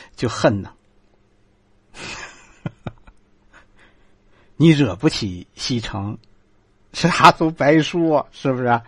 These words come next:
等着吧，看看什么时候这，这个，什么时候北京还吧，<laughs> 什么时候给你们还回去。北京的古迹啊，我跟你说，没有最假，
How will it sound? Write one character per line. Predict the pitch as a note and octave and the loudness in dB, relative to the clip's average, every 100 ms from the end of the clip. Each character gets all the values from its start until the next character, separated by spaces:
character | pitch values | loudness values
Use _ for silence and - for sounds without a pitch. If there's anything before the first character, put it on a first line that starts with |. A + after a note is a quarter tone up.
| _ - | _ -2
等 | C3 C3+ | 2 4
着 | D#3 | 6
吧， | G3+ - - - - - - _ | 4 0 -20 -20 -20 -20 -20 _
看 | - E3+ | 0 2
看 | C#3+ C3 | 2 0
什 | - C3+ | 0 0
么 | F3 | 2
时 | C#3 | 2
候 | D3+ D3 A#2+ | 4 4 2
这， | C3+ A#2+ - - | -2 -4 -8 -2
这 | C#3 B2 | 0 0
个， | A2+ A2 A2+ - - - _ _ _ _ _ _ _ _ | -2 -6 -6 -10 -16 -20 _ _ _ _ _ _ _ _
什 | - C#3 | -4 0
么 | F#3 | 2
时 | E3+ | 2
候 | E3+ | 0
北 | A#2+ | 0
京 | A#2 E3+ | 2 2
还 | - B2 D3+ | 2 2 2
吧， | F3+ - - | -2 -6 -18
<laughs> | _ - | _ -8
什 | - D#4 - - | 2 2 4 2
么 | - | 2
时 | |
候 | - | -2
给 | - E3+ | 2 2
你 | D3 | 4
们 | B2 | 0
还 | - C3 C#3+ | -2 -2 0
回 | B2+ | -2
去。 | A2+ - - - - _ _ - _ _ | -4 -14 -20 -20 -20 _ _ -18 _ _
北 | E3+ F3 F3 | 8 8 8
京 | B3 C#4+ | 6 6
的 | F#3 | 4
古 | - B2 A2 | 2 -4 -4
迹 | A#2+ D3+ | 0 2
啊， | A2 F2 - | 0 -4 -6
我 | |
跟 | C3+ D3+ | -2 0
你 | A2+ | 0
说， | A#2+ B2 A#2 | -2 -2 -2
没 | A2+ B2 F#3 | -2 2 2
有 | F#3 G#2+ | 2 -2
最 | - A2 | -4 -6
假， | F#2+ - - | -8 -14 -16